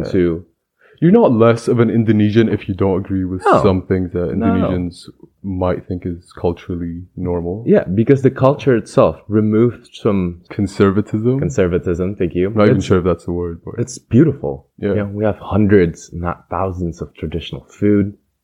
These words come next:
Speaker 2: dances, clothing.
Speaker 1: The language, the
Speaker 2: Clothing.
Speaker 1: music.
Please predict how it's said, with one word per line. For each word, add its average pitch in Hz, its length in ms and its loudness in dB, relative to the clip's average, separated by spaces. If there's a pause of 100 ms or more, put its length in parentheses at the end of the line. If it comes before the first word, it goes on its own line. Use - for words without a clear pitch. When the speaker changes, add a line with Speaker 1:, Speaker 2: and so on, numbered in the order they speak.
(160)
Speaker 2:
dances, 95 760 0
clothing. 92 840 0 (240)
Speaker 1:
The 101 80 -2
language, 95 760 0
the 92 100 -6
Speaker 2:
Clothing. 87 200 -4
Speaker 1:
music. 98 520 2